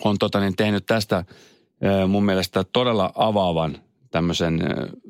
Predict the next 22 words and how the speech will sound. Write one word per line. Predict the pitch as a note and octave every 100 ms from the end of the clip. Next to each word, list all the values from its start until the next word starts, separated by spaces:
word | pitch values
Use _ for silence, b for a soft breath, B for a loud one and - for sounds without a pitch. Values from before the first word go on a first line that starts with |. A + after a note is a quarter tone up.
| - - _ _ _ _ _ _ _
kirjoituksen | A2+ A#2+ B2+ C#3 - C3 - _
näistä | A#2+ A2 - A2+
asioista, | A2 G#2+ F#2+ - F#2+
että, | F2+ - F#2+ B B B _
ja | B2+
nimenomaan | C#3+ C#3+ C3 B2 A#2 -
hän, | C3+ C3+
ne | C#3
ovat | C#3 C3+ -
tutkineet | D#3 D3 - F2+ F2
tätä | - F2+ F#2
asiaa | F2 F2
aika | F2 F#2
isosti. | G2 F#2+ E2 - E2+
Kolmesataaseitsemänkymmentäneljä | A#2+ A#2+ G#2+ - F2+ G2+ F#2 - G2 G2+ F#2
lukijaa | G2+ G2 F#2+ E2+ E2 B B B B -
on, | F#2+ F#2 F#2 -
on | A2+
kertonut, | C3 C3 - G2+
että | -
miltä | A2+ A#2+ A2
krapula | C3+ C3 A#2+ G2 F2+